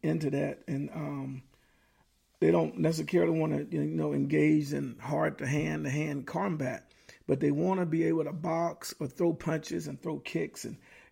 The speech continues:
get into some kind of, you know, fitness thing like that. Um,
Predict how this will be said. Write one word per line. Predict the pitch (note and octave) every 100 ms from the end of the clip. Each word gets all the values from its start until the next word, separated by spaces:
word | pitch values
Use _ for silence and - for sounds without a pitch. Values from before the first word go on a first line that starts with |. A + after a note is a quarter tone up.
| D#3+
get | D3
into | C#3+ D#3
some | C3+ D3+
kind | D3+ C#3+ C#3+
of, | B2 - _ _
you | -
know, | A2 C#3+ - _ _ _
fitness | - - - C#3+ C3+
thing | D3+ D3 C#3+
like | C3+ C3
that. | C#3 A#2+ - _ - _ _ _
Um, | D#3 D3+ C#3+ C3+ C3